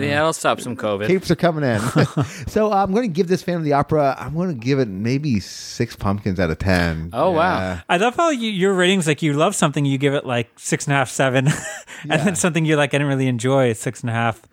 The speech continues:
Speaker 2: No, no, I'm giving stuff an eight.
Speaker 3: Okay.
Speaker 2: But again, I, I enjoyed it. I just wish they would have cut
Speaker 3: Yeah.
Speaker 2: out some of the, uh, the numbers.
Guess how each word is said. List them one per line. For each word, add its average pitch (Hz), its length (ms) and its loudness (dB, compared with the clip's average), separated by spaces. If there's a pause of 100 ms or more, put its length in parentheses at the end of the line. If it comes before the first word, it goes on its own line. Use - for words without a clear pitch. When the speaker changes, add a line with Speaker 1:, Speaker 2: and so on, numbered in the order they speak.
(140)
Speaker 2:
No, 285 180 2
no, 277 160 2
I'm 285 180 -2
giving 262 280 -8
stuff 113 240 -10
an - 100 -14
eight. 107 200 -2
Speaker 3:
Okay. 123 340 0 (1080)
Speaker 2:
But 254 120 2
again, 262 200 2
I, 202 100 2
I 190 120 2
enjoyed 202 380 0
it. 113 40 0
I 110 80 0
just 127 180 -4
wish 135 200 0
they 131 100 2
would 120 140 0
have 107 140 -6
cut 127 180 -2
Speaker 3:
Yeah. 123 100 0
Speaker 2:
out 113 120 -4
some 110 200 -4
of 104 100 -2
the, 98 160 2
uh, 92 280 2
the 98 100 -4
numbers. 98 560 -2